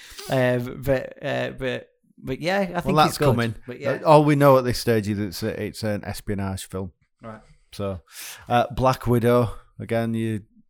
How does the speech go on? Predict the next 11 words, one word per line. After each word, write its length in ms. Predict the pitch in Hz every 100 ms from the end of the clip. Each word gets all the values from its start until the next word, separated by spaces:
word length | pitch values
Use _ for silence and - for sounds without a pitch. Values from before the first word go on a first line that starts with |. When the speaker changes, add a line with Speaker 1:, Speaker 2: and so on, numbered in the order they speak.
| - 104
Speaker 2:
Scarlett, 360 | 101 120 117 87
Speaker 1:
Marvel, 100 | 87
innit? 120 | 92
Speaker 2:
Scarlett 320 | 123 113 110
Johansson 500 | 113 113 113 107 113
Speaker 1:
Yeah. 60 | 107
Speaker 2:
doing 240 | 113 113
a 40 | 107
Black 180 | 113 101
Widow 340 | 113 113 110 - _ -
film. 280 | 110 113